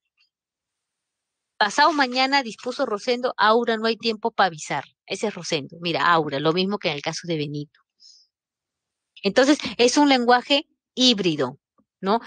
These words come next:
De aquellos como que tal vez hablaron quechua, pero ahora hablan un castellano, pero no es un castellano, pues, estandarizado, es un castellano que tiene rasgos, rezagos fonéticos de una lengua diferente.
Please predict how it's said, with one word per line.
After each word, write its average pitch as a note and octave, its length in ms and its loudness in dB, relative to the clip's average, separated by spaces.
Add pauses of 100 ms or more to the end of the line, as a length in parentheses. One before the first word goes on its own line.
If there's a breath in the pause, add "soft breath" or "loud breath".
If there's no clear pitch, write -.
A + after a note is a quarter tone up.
De G3 140 2
aquellos A#3+ 360 2
como G#3+ 260 -4
que D#3+ 220 -2 (220 loud breath)
tal F3+ 180 0
vez A3 180 0
hablaron A3 420 2
quechua, A#3 460 -2 (400)
pero F#3+ 180 6
ahora F#3+ 300 4
hablan G3+ 240 0
un G3+ 100 -6
castellano, F#3+ 720 -2
pero E3+ 240 -4
no F#3+ 80 -6
es G3+ 140 -8
un A3+ 80 -8
castellano, F#3 640 -4
pues, F#3 260 -4
estandarizado, E3 800 -4
es D#3+ 100 -6
un G3 80 -6
castellano G3+ 560 -2
que F#3 120 -6
tiene G3+ 280 -2
rasgos, F#3+ 500 -2
rezagos G#3 500 0
fonéticos F3 800 -2
de D#3+ 120 4
una F#3 280 0
lengua G3+ 340 2
diferente. E3+ 720 -4